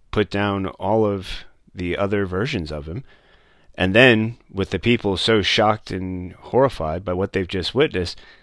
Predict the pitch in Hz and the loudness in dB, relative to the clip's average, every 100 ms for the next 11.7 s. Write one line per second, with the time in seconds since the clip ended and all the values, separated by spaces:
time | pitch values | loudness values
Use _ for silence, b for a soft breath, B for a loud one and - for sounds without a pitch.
0 | b b b b - 104 202 214 82 71 | b b b b -2 4 6 6 4 2
1 | 67 64 73 - 65 - _ b b b | -6 -6 -8 -8 -8 -10 _ b b b
2 | b b b b b _ 82 131 180 170 | b b b b b _ 0 4 4 2
3 | 151 113 92 - - 104 147 139 147 - | 0 0 -2 -8 -6 -2 0 0 0 0
4 | 139 131 - 127 160 76 69 67 67 - | -2 -2 0 0 0 -6 -6 -10 -12 -8
5 | 82 98 110 107 107 107 104 92 98 135 | -8 -4 -2 -2 0 0 0 0 -2 -2
6 | - - 104 104 98 95 131 156 76 90 | -6 0 2 2 2 4 4 4 0 -10
7 | _ 82 - 80 - 78 71 - 50 - | _ -12 -8 -8 -8 -8 -8 -10 -16 -16
8 | - - - - _ _ _ - - 101 | -18 -20 -20 -20 _ _ _ -16 -4 0
9 | 107 98 85 82 b b _ _ _ - | 2 2 -2 -8 b b _ _ _ -6
10 | 90 - 87 85 95 90 87 95 87 87 | -6 -4 -6 -2 -2 -2 -2 -4 -4 -4
11 | 82 80 82 147 113 67 | -6 -8 0 2 2 0